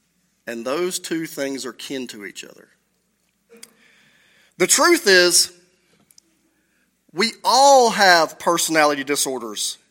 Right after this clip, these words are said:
to an extent. And you know why? Because we're all sinners. We have the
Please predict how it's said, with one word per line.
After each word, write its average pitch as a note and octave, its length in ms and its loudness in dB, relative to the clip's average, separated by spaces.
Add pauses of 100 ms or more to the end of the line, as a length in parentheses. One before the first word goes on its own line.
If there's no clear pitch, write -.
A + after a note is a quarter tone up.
to D#3+ 120 -4
an C3+ 80 -4
extent. - 680 -6 (760)
And C#3+ 120 -4
you G#3 100 2
know B3 160 6
why? C4 380 4 (1120)
Because G#3+ 320 0
we're A3+ 160 2
all A3+ 140 4
sinners. G3+ 600 -2 (3000)
We E3 100 0
have G3 320 4
the F3 300 4